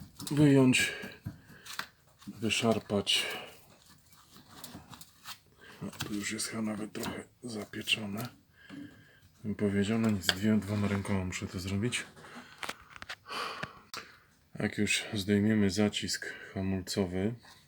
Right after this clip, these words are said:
no to bierzemy się za jarzmo, czyli za to. Tu odkręcamy dwie śruby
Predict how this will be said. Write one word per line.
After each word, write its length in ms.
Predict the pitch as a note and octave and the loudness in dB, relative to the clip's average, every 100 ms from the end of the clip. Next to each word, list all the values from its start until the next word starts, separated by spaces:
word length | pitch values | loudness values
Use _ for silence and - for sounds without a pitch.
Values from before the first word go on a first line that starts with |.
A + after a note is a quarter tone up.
| _ _ _ _ - - - - - - - - - | _ _ _ _ -20 -10 -8 -8 -16 -18 -18 -16 -2
no 120 | G2+ | 6
to 200 | G2+ G#2+ | 8 8
bierzemy 480 | G2 G2 F#2 F#2+ F#2+ | 4 2 2 0 0
się 240 | - F#2+ | 0 -2
za 360 | F2+ F#2 F#2 F2 - - | -2 -2 -2 -4 -8 -8
jarzmo, 500 | F#2+ F#2 F2 F#2 G2 | -2 0 0 0 -2
czyli 200 | - F#2 | -2 -4
za 180 | E2+ F2 | -4 -4
to. 300 | - G2 G2+ | -2 0 0
Tu 180 | F#2+ F#2+ | 0 -4
odkręcamy 560 | - G2 F2+ F#2+ F2+ | -4 -4 -4 -4 -4
dwie 180 | E2+ F2+ | -4 -6
śruby 480 | - F#2 F2+ F#2+ | -4 -4 -2 -4